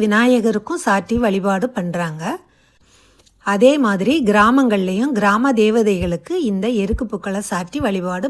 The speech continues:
பண்றாங்க. வெள்ளெருக்கு பூக்களை மட்டும்தான் விநாயகருக்கு சாற்றி வழிபடலான்னு சிலர்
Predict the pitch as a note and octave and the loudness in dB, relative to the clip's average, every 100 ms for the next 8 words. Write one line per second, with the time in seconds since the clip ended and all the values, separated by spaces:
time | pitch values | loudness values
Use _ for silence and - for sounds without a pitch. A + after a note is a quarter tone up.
0 | B3 F3 E3 E3 D3+ D3+ _ _ _ _ | -6 -8 -8 -8 -10 -14 _ _ _ _
1 | _ _ _ _ _ _ _ - G#3+ A#3 | _ _ _ _ _ _ _ -2 4 6
2 | C4 B3+ B3 - C4 B3+ A3+ - A3+ A3 | 6 4 0 -2 -2 0 -2 2 2 2
3 | F#3 G3+ F3 A3+ C#4+ F#3+ G3 G#3 F#3 F#3+ | 0 -2 -2 0 0 0 0 0 0 -2
4 | F#3 A#3 A#3 G3+ F#3 G#3+ G3 F#3+ F#3+ F3+ | -2 -4 -2 -2 0 -2 0 0 0 0
5 | F3+ F3 F#3+ A#3 F3+ F3+ | -2 -2 -2 -2 -4 -4